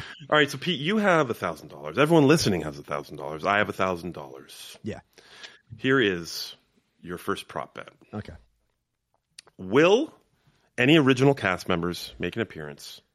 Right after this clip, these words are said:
Speaker 1: in Roadhouse? I need your wager, and I need your answer.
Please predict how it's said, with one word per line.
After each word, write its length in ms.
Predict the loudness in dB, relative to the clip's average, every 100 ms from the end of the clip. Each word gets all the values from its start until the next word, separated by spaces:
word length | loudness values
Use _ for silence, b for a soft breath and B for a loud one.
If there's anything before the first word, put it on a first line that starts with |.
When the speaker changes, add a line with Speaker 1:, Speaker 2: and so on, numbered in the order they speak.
| _
Speaker 1:
in 300 | -10 -8 -10 -14 _ _ _ -20
Roadhouse? 1120 | -14 -12 -12 -14 -20 -20 -18 -16 -16 -20 -20 _ _ _ _ _ _ _ b b b b b b b b b b b -6
I 100 | 0
need 180 | 0 -2
your 140 | -8
wager, 640 | -4 -4 -4 -4 -4 -6 -10 _ _ _ _ _ _ _ _ _ _ _ B B B
and 220 | -6 -4
I 100 | -4
need 420 | -4 -6 -8 -12 -20 _ _ _ _ _ _ _ _ _ _ _ _ _ _ _ _
your 480 | -16 -14 -14 -16 -20 -8
answer. 500 | -4 -4 -6 -16 -14